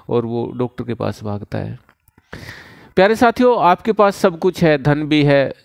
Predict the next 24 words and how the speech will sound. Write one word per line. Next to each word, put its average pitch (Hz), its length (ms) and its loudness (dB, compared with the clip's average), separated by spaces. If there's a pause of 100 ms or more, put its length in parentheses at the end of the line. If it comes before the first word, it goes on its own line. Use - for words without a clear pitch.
(180)
मैं 156 100 0
मानता 160 340 0
हूँ 160 160 0
कि 151 200 -2 (380)
बहुत 131 360 -4
लोगों 147 260 2
के - 40 -8
पास 147 160 2
धन 123 180 0
का 131 140 0
भाव 123 320 2
भी 127 180 0
है, 123 200 0 (320)
लेकिन 139 300 0
बहुत 139 220 -2
लोगों 127 180 -2
के 127 60 0
पास 123 200 -2
धन 120 220 -4
की 120 360 -4 (240)
पर्याप्त 139 340 2
मात्रा 110 380 0
भी 104 180 -6
है। 107 260 -6